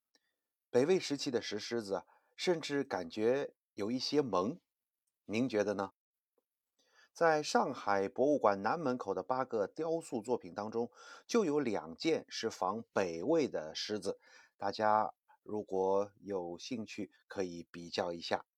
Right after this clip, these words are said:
大家知道啊，狮子的原产地并不是我们中国，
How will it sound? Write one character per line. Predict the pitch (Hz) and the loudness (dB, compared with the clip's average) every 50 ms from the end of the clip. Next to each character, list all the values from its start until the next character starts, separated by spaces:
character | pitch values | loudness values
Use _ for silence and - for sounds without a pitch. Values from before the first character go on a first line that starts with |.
| _ _ _ _ _ _ _ _ _ _ _ - - - - _ - - _ _ _ _ _ _ _ _ _ _ _ _ _ _ _ _ _ _ _ _ _ _ _ _ | _ _ _ _ _ _ _ _ _ _ _ -20 -20 -20 -20 _ -20 -20 _ _ _ _ _ _ _ _ _ _ _ _ _ _ _ _ _ _ _ _ _ _ _ _
大 | - 220 | 4 6
家 | 220 226 | 6 6
知 | 220 - 226 214 | 4 4 2 0
道 | 202 147 | 2 2
啊， | 95 87 - - - - _ | 2 0 -2 -6 -20 -20 _
狮 | - - - - 262 285 240 | -10 -8 -2 2 4 4 4
子 | 208 190 | 2 2
的 | 147 131 | 2 2
原 | 101 98 101 135 160 | 4 4 2 2 0
产 | - - 92 90 - | -4 -6 -6 -6 -4
地 | 113 107 98 98 | -6 -6 -6 -6
并 | - - - 220 202 127 90 | -8 -6 -4 -4 -4 -4 -4
不 | - 92 104 | -4 -6 -6
是 | - - - 110 | -6 -6 -4 -4
我 | 98 87 87 85 | -2 -2 -4 -6
们 | 85 85 - | -6 -8 -4
中 | - 120 117 113 | -2 -2 -2 -2
国， | - 92 85 80 | -2 -4 -4 -4